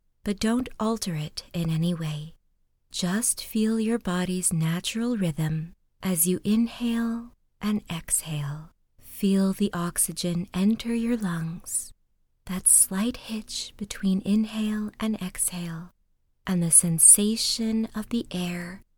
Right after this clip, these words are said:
exiting your lungs with another micro moment between breaths. Let's extend our awareness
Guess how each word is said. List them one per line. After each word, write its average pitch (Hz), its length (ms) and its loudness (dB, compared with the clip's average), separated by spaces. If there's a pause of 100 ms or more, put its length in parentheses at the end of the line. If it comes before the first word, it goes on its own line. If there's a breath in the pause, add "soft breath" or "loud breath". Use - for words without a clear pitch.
(120)
exiting 262 580 2
your 269 160 4
lungs 160 760 -2 (260)
with - 180 0
another 190 480 2
micro 214 520 0
moment 165 680 0
between 165 420 -2
breaths. - 640 -8 (840)
Let's 247 380 0
extend 190 920 0
our 165 340 -2
awareness 170 920 -2